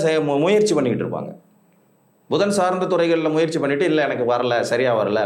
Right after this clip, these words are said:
லாஸ் ஆகுது" அப்படின்னு பின்னாடி வருத்தப்படுவார். அந்த வகையில மேச லக்னத்திற்கு இந்த புதன் திசை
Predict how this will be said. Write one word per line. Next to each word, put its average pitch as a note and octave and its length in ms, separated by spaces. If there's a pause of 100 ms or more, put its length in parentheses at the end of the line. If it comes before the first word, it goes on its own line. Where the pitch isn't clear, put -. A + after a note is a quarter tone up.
லாஸ் A2+ 240
ஆகுது" F#2 240
அப்படின்னு G2+ 360
பின்னாடி B2 300
வருத்தப்படுவார். - 500 (560)
அந்த D3 160
வகையில D#3 340
மேச F#3 280
லக்னத்திற்கு B2+ 580 (680)
இந்த G#2 160 (340)
புதன் E3+ 300
திசை D3 240